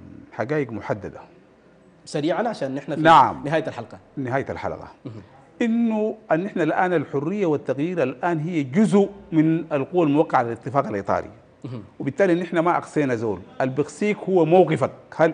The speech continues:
Speaker 1: أنت مع التحول المدني الديمقراطي وضد الشراكة، وضد الشراكة العسكر في السلطة؟ ده الموقف اللي بيحدد أنت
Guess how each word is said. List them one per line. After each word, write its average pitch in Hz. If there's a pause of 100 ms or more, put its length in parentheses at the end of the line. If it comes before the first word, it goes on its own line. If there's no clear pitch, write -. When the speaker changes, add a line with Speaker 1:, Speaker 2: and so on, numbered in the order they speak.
(120)
Speaker 1:
أنت 175
مع 139
التحول 156
المدني 160
الديمقراطي 147 (480)
وضد 151
الشراكة، 160 (140)
وضد 160
الشراكة 147 (300)
العسكر 139
في -
السلطة؟ 208 (440)
ده 160
الموقف 175 (260)
اللي 127
بيحدد 160 (800)
أنت 170